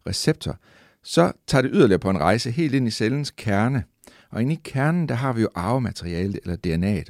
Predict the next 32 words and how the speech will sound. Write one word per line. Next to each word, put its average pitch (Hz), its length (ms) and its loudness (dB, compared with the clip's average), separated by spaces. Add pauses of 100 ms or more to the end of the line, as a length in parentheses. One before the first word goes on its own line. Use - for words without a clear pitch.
(100)
Og - 100 -10
D - 20 -10
N 92 160 0
A'et, 170 180 -2 (100)
det - 20 -2
er 139 60 0
det, 147 160 0
som 107 180 0
bliver 90 260 -4
afskrevet, 92 640 2 (600)
øh, 92 260 2 (100)
af 127 160 2
cellen, 131 400 2
for 120 200 0
at 107 100 -2
den 95 100 -2
kan 98 160 -6
producere 98 420 -6
forskellige 104 460 -2
signalstoffer 90 720 -2 (160)
i 95 40 -10
form 90 260 -4
af - 80 -10
proteiner. 90 540 -2 (600)
Steroidhormonet 113 800 4 (100)
sammen 170 360 0
med 92 80 2
sin 95 200 -4
receptor 90 460 -4 (140)
binder 165 240 4
sig 78 160 -8
så 113 240 2